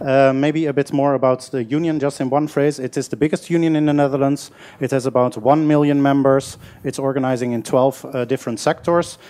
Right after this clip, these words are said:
And the pink union is what, or, sorry, the pink network is what they call a cross-sectoral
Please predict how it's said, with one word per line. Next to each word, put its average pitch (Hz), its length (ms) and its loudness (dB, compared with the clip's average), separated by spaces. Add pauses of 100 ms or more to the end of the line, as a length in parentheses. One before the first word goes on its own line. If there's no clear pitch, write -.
(140)
And 131 140 -2
the 127 60 -4
pink 160 360 -2
union 143 340 2
is 123 140 -6
what, 123 340 -4
or, 127 160 -2
sorry, 113 280 -2
the 110 100 -12
pink 156 260 -2
network 147 380 0
is 120 100 -6
what 127 200 -4
they 123 80 -2
call 117 360 0 (260)
a 123 80 -8
cross-sectoral 131 1200 0